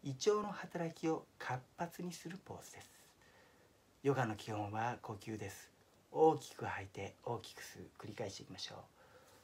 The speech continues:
ご用意いただくタイツは、このように両足を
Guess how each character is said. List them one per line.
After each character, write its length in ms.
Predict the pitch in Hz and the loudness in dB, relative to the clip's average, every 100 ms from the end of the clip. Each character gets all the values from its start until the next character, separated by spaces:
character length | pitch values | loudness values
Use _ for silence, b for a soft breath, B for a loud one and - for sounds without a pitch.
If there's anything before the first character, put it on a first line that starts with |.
| B - - - - B B B B B B B B B B B B B - - B B B B B B B B - B B B B B B B B B - | B -20 -20 -20 -20 B B B B B B B B B B B B B -20 -20 B B B B B B B B -20 B B B B B B B B B -18
ご 180 | - 135 | 0 6
用 220 | 190 240 | 8 8
意 60 | 185 | 6
い 20 | |
た 120 | 139 | 2
だ 120 | 123 117 | -2 -4
く 100 | - | -6
タ 140 | 120 | -6
イ 60 | 107 | -6
ツ 180 | - | -8
は、 80 | 95 92 92 - - - - - - | -8 -8 -10 -14 -20 -20 -20 -20 -18
こ 160 | - 120 | -8 -2
の 100 | 131 | 2
よ 220 | 143 127 | 4 2
う 20 | |
に 220 | 104 107 135 - - - - | -2 -8 -10 -16 -20 -20 -8
両 240 | 113 165 214 | 0 2 2
足 280 | 202 - 185 | -2 -2 0
を 160 | 175 | 0